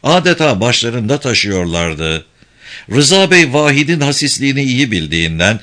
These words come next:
bunları işten sonra kendisine vereceğini vaat ederek önüne birkaç bin liralık desteler koymuş. "Yeğenim, malım mülküm senin olsun yeğenim." diye hitamında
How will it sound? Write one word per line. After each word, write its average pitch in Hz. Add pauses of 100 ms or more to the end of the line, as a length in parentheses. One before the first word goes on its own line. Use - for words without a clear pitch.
(200)
bunları 160
işten 147
sonra 101
kendisine 127
vereceğini 123
vaat 104
ederek 85 (240)
önüne 156
birkaç 147
bin 135
liralık 127
desteler 87
koymuş. 101 (540)
"Yeğenim, 92 (260)
malım 101
mülküm 123
senin 117
olsun 101
yeğenim." 95
diye 98
hitamında 95